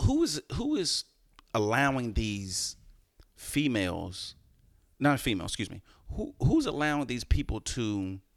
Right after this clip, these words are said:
come into the rap game and clean up? Um, and, and what I'm saying is, is that when, um, the chick Bad Baby, C-,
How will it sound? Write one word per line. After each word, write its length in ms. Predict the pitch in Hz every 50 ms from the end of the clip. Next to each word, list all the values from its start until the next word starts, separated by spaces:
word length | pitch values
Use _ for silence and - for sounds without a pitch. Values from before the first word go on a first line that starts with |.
| _ _ _ _ - - _ _ _ _ _ _ _ _ _ _ _ _ _ _ _ - _ _ _ _ _ _ _ _ _ _ _ _ _ _ _ _ _ _ _ _ _ _ _ _ - - - _
come 220 | - - 147 143
into 200 | 135 123 - 135
the 100 | 110 104
rap 320 | - - 113 113 107 - -
game 280 | 113 107 101 95 92 82
and 120 | - 95 -
clean 300 | - - 120 98 101 82
up? 260 | 67 - - - - - - _ _ _ _ _ _ _ _ -
Um, 520 | 110 107 104 101 98 95 95 98 95 - - _ _ _ _ _ _ _ _ _ _ _ _ - - 62 78 73 - -
and, 160 | - 113 107 -
and 160 | 113 107 104
what 120 | 110 123 117
I'm 120 | 104 101
saying 380 | - - 131 123 123 117 110 101
is, 460 | 98 95 92 92 92 92 - - - - - - - - - _ _ - - -
is 160 | - 104 95 95
that 300 | 104 95 87 - 73 - - _ _ _ - - - _ - _ _ _ - - - - - _ _ _ _ _ _ _ _ _ _ - - _ _ _ _ _ - - - -
when, 460 | 104 113 110 104 98 95 95 92 - - _ _ _ _ _
um, 520 | - 101 95 92 90 90 90 90 92 - - _ _ _ _ _ _ _ _ _ _ _ _ _ _ -
the 60 | - 101
chick 200 | - 135 117 107
Bad 200 | 113 110 107 98
Baby, 240 | 104 98 98 - -
C-, 120 | - -